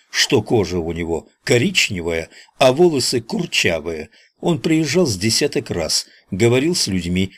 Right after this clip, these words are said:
и, наконец, выяснил, кто это сделал. И кто, по-твоему? Догадайся с трех раз. Первые два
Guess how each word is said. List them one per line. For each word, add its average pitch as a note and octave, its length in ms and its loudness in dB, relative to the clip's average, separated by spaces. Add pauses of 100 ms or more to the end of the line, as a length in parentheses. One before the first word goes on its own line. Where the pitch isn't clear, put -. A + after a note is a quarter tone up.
(180)
и, B2+ 100 4
наконец, C3+ 520 0
выяснил, A2 680 -4 (140)
кто - 260 2
это G#2 180 0
сделал. G#2 500 -2 (600)
И C3 140 4
кто, F3+ 360 -2 (240)
по-твоему? F#2+ 640 -2 (400)
Догадайся A#2+ 760 -2
с - 80 0
трех G2+ 280 -4
раз. E2 380 -4 (240)
Первые C3+ 400 4
два B2 340 -2